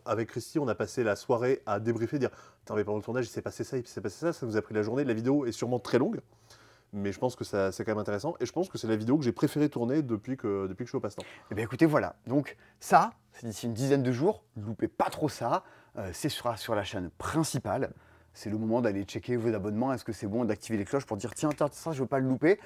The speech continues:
Speaker 2: Je pense que si vous aimez bien, euh, les jeux de société, si vous aimez bien, euh, avoir des gens qui vous donnent leurs conseils et leurs avis, et puis si vous êtes joueur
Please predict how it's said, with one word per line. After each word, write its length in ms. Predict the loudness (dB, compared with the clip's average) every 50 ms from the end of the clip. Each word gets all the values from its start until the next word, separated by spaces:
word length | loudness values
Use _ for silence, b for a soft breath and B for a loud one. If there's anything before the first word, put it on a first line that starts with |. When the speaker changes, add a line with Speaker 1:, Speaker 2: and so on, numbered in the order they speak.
| B B B B
Speaker 2:
Je 80 | B -8
pense 220 | -4 -4 -4 -2
que 100 | -2 -6
si 240 | -6 -4 -4 -2 0
vous 240 | 2 2 2 2 4
aimez 140 | 4 4 4
bien, 340 | 4 4 2 2 2 0 -4 b b b b b b -4
euh, 240 | -2 -2 -2 -4 -8 -12 _ -12
les 80 | -10 -2
jeux 160 | 0 0 0
de 80 | 2 0
société, 460 | -6 -6 -4 -6 -6 -6 -6 -8 -8
si 160 | -10 -8 -8
vous 160 | -6 -2 0 2
aimez 140 | 2 2
bien, 260 | 0 0 -2 -4 -4 -6 b b b b b b b
euh, 200 | -6 -6 -4 -4 -4 -4
avoir 260 | -4 -2 0 0 0
des 60 | 0
gens 200 | 2 2 2 0
qui 340 | 0 -2 -6 -4 -4 -4 -6 -8
vous 240 | -8 -6 -4 0 2
donnent 280 | 4 6 6 6 4 4
leurs 280 | 4 2 0 -2 -8 _ _ _ _
conseils 480 | 4 6 6 6 6 4 4 4 2 0 -2
et 80 | -2
leurs 320 | -2 -2 -4 -4 -2 -2 0
avis, 280 | 0 0 0 -2 -4 -6 b b b b b b b b _ _ _
et 80 | -18 -16
puis 140 | -14 -12 -12
si 180 | -10 -8 -8
vous 140 | -6 -6 -6
êtes 100 | -6 -6
joueur 440 | -4 -4 -4 -4 -4 -6 -12 -16